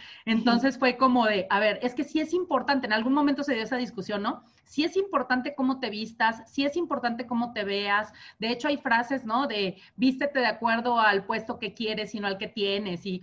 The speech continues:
situaciones de ese tipo, que luego decimos, "Ay, ¿qué tienen que ver?", pero que sí tienen mucho que ver, ¿no? Al final del día, este, cómo te presentas, tiene, tiene, es tu carta de presentación, ahora sí,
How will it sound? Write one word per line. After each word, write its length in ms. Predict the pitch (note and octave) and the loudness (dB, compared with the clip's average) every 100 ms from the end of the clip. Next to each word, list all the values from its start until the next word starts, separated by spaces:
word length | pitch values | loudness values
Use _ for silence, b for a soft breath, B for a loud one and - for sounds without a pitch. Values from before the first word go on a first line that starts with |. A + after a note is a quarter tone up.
| F#3+ | -6
situaciones 520 | A3+ A3+ G#3+ B3+ C#4+ | -6 -4 -2 0 0
de 80 | D4 | 0
ese 160 | C#4 C#4+ | -4 -4
tipo, 480 | A3+ - A3 C#4 b b b | -6 -6 -6 -6 b b b
que 100 | B3+ | 2
luego 260 | B3+ C#4 G4+ | 4 4 4
decimos, 440 | F#4+ - C4 A3+ - | 0 0 0 0 -2
"Ay, 180 | A3 C4 | -4 -2
¿qué 100 | B3+ | -4
tienen 260 | C#4+ D4+ | 0 0
que 140 | D#4 C#4+ | 0 0
ver?", 260 | C4+ D4+ - B B | 0 -2 -4 B B
pero 200 | B3 B3 | -2 -2
que 80 | B3 | -2
sí 140 | A#3 E4 | -6 -4
tienen 260 | G4 G4 | -2 0
mucho 280 | D#4 - D#4+ | -2 -2 -6
que 100 | D4+ | -4
ver, 200 | E4 D#4 | 0 0
¿no? 220 | A3+ B3 | 2 2
Al 180 | C4 G#3+ | 2 0
final 320 | - G#3+ A3 | -4 -4 -2
del 160 | A#3 C4 | 0 0
día, 400 | B3+ B3 C4 C#4 | 0 2 4 4
este, 420 | A3+ G3 - - | 0 -4 -4 -10
cómo 240 | G3+ G3+ F#3+ | -4 -4 -2
te 100 | G3+ | -4
presentas, 760 | G3+ G3 B3 B3 B3+ C4+ C#4 | -4 -4 -2 0 0 0 -2
tiene, 540 | - A#3 A3+ A#3 A#3 A3+ | -2 -4 -2 -2 -2 -4
tiene, 520 | G#3+ G#3 A3 A3 A3+ | -6 -4 -4 -4 -4
es 100 | A3 | -8
tu 100 | - | -6
carta 240 | - B3+ C#4 | -4 -2 -2
de 80 | |
presentación, 800 | B3 G#3 G3+ F#3 F#3 E3+ A3+ B3+ | -4 -6 -4 -4 -4 -8 -4 0
ahora 200 | A#3+ A3 | 0 -2
sí, 320 | - A3+ C4 | -6 -6 -8